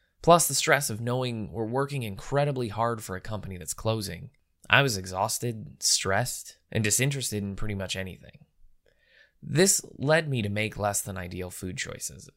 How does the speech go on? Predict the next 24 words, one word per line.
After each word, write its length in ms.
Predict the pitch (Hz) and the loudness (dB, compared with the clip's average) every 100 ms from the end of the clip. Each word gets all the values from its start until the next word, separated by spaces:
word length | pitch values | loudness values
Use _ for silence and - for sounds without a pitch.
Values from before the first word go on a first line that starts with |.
| _ | _
Instead 440 | - 107 - - 127 | 0 4 6 6 6
of 140 | 107 | 4
wanting 220 | 113 110 | -2 -4
to 80 | 95 | -6
cook, 400 | - 139 123 - - | -4 -4 -4 -8 -10
I'd 340 | - 95 95 92 | -2 -2 -2 -4
grab 400 | 104 95 95 95 | -2 -2 -4 -6
fast 320 | - 95 - | -6 -6 -4
food 180 | 113 104 | -2 -2
on 140 | 98 | -2
the 40 | 95 | -6
way 160 | 92 | -8
home 600 | 92 127 131 123 101 95 - | -8 -4 -2 -2 -2 -4 -8
or 500 | 101 95 95 95 - - - - | -8 -6 -6 -8 -10 -18 -20 -4
order 260 | - 107 95 | 2 2 2
pizza. 640 | - 143 143 - - - _ _ _ | -2 -2 -2 -6 -8 -14 _ _ _
So 460 | - 139 131 120 - _ | -2 4 6 4 0 _
I 100 | 120 | 4
was 140 | 156 139 | 4 4
stressed, 800 | - - 147 147 - - - - _ - | 2 0 0 0 -2 -10 -14 -20 _ 0
eating 320 | 139 147 139 | 2 2 -2
poorly, 680 | - 139 139 131 127 123 120 139 - | 0 0 0 -2 -4 -8 -12 -14 -2
hardly 300 | 131 123 123 | 0 2 0
sleeping, 580 | - 127 120 95 95 | 0 -2 -2 -6 -8